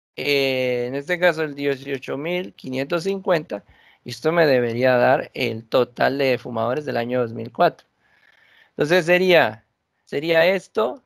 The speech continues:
más esto, y me da veintiocho mil trescientos, que es el total fumadores del dos mil cuatro. Entonces coincide. Entonces acá la respuesta es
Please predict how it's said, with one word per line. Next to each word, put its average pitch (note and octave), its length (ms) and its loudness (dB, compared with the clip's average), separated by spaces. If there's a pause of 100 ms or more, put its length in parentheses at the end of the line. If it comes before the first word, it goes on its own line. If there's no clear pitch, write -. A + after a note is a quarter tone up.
más D3 540 -4
esto, G#3 600 -4 (880)
y E3 100 -12
me C#3+ 140 0
da C#3+ 140 4
veintiocho E3 500 -4
mil C#3 160 -8
trescientos, E3+ 720 -6
que C#3+ 180 0
es D3 140 -4
el F3 180 -2
total E3+ 560 2 (1120)
fumadores C#3 1000 2 (240)
del C3+ 300 -4
dos A#2 200 -4
mil C3+ 260 -2
cuatro. F#3 320 2
Entonces C3+ 240 -4
coincide. D3+ 460 0
Entonces C#3+ 400 -2
acá F#3+ 380 2 (320)
la D#3 240 6
respuesta G3+ 920 2
es F3+ 480 -4